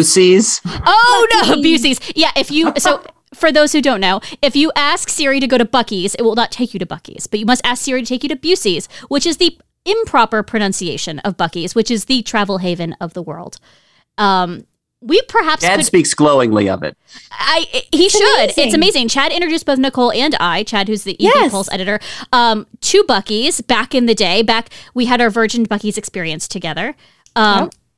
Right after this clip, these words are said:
Speaker 2: at the Buc-ee's in Dallas,
Speaker 3: It was
Speaker 2: across
Speaker 3: in
Speaker 2: from Dallas
Speaker 3: Texas.
Speaker 2: Motor Speedway. Yes.
Speaker 3: Yep.
Speaker 2: Um, I feel like, though, we do need to research and find if there's a Buc-ee's on.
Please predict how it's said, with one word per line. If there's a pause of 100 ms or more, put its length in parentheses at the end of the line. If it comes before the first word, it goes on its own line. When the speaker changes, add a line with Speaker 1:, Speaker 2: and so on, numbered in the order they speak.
(400)
Speaker 2:
at
the
Buc-ee's
in
Dallas,
Speaker 3:
It
was
Speaker 2:
across
Speaker 3:
in
Speaker 2:
from
Dallas
Speaker 3:
Texas.
Speaker 2:
Motor
Speedway.
Yes. (240)
Speaker 3:
Yep. (160)
Speaker 2:
Um,
I
feel
like, (100)
though,
we
do
need
to
research
and
find
if
there's
a
Buc-ee's
on.